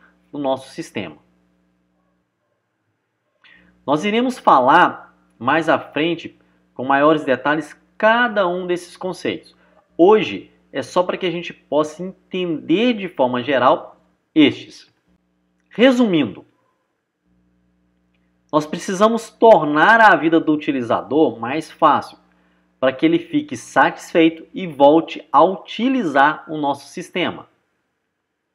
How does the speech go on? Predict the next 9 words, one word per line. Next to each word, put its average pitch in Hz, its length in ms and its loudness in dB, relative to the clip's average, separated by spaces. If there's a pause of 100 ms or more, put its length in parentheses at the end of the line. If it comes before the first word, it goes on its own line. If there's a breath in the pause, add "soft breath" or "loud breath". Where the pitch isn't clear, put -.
(1300 soft breath)
Nós 175 840 2 (720)
temos 165 260 -2
que 185 100 -10
entender 151 800 -4 (360)
que 139 280 -12
nós 156 560 -2
também 165 480 -6
somos 160 400 -6
utilizadores 113 1120 -4